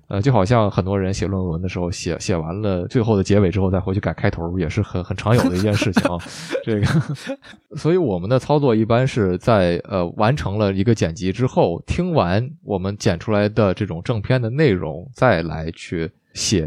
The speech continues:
Speaker 1: 一个开头和结尾的口播，然后把它读出来。是这样的一个操作，然后再去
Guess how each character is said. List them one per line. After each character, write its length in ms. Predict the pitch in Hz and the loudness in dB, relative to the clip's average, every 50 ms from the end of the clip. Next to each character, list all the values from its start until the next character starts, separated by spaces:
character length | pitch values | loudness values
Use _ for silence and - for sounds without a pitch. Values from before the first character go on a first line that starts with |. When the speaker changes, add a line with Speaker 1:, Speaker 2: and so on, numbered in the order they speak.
| 67 | -2
Speaker 1:
一 140 | 71 82 90 | -2 -2 0
个 240 | 95 110 98 87 82 | 2 2 2 2 2
开 220 | - - - 90 | 0 0 0 0
头 80 | 92 87 | 2 2
和 120 | 90 90 | 2 0
结 200 | 87 - 92 90 | 0 2 2 2
尾 100 | 87 80 | 2 0
的 100 | 80 82 | -2 -4
口 160 | - - - - | -6 -6 -8 -8
播， 260 | - 98 92 87 85 | -4 -4 -2 -2 -2
然 120 | 80 78 | -4 -6
后 100 | 90 92 | -6 -8
把 120 | 90 - 107 | -8 -8 -8
它 100 | 107 - | -8 -10
读 220 | - - - 95 | -10 -10 -10 -4
出 160 | - 165 156 | 0 0 0
来。 100 | - - - _ _ _ _ _ _ _ - | 0 0 -4 _ _ _ _ _ _ _ -4
是 140 | - 110 92 | -2 0 0
这 140 | 85 - 110 | 2 4 4
样 160 | 95 87 80 | 4 2 0
的 100 | 80 73 | -2 -4
一 80 | 78 80 | -4 -4
个 140 | 82 82 82 | -4 -4 -4
操 240 | - - 104 113 | -2 -2 -2 -2
作， 200 | 117 127 90 - - | 0 -2 -2 -2 -4
然 100 | 80 82 | -4 -4
后 100 | 90 87 | -2 0
再 120 | 90 90 85 | 0 0 0
去 200 | 98 - - | 0 0 -2